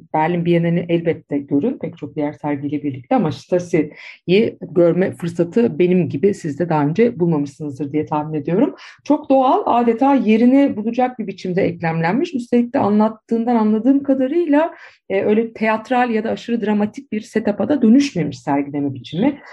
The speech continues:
Hakikaten oranın sandalyeleriyle, oranın raflarıyla, oranın bir parçasıymış gibi bu bir tür sorgu odası, itirafçının söylediklerine şahitlik etmeye benzer,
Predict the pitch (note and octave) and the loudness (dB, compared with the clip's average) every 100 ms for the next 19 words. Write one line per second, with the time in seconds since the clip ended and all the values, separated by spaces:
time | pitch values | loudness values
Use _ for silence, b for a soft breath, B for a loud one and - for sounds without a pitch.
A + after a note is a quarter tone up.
0 | B - - G3 G#3+ G#3+ F#3+ F#3 F#3+ F#3+ | B -4 -2 0 0 2 2 2 0 -2
1 | F3+ F#3 F3+ F3 D#3 C#3 F#3 D#3+ E3+ E3+ | 0 2 2 2 2 2 2 2 0 0
2 | E3 E3+ - F3+ D3+ E3 E3 D#3+ E3 E3+ | -2 -4 -4 -2 0 0 0 -2 -4 -4
3 | E3+ E3+ F3 E3+ A3+ F3 - - D#3 F3+ | -2 -4 -6 -4 -2 -2 -4 -2 0 2
4 | F#3+ F#3 B B B _ G3+ G3+ G3+ F3 | 2 0 B B B _ -2 0 -4 -4
5 | G3+ G3 G3 A#3 E3+ D#3 - F3+ F3 F#3 | 2 2 4 2 2 -2 -4 -8 -4 -2
6 | F3+ F3 - G#3+ G3+ - E3 E3 E3 D#3+ | -2 -2 -2 2 4 2 0 2 4 4
7 | D#3+ D#3+ E3 - - - - - F3 F#3+ | 4 2 0 -8 -16 -20 -20 0 2 2
8 | F3+ F3+ E3+ F3 - F3+ F#3+ F#3+ F3 E3+ | 2 2 2 -2 -2 -2 -2 -2 0 -2
9 | E3+ G#3 - E3+ E3 E3 E3+ F#3+ F3+ C#3+ | -6 -12 -10 -6 0 0 2 2 2 0
10 | G3 G#3+ B3 | 0 0 0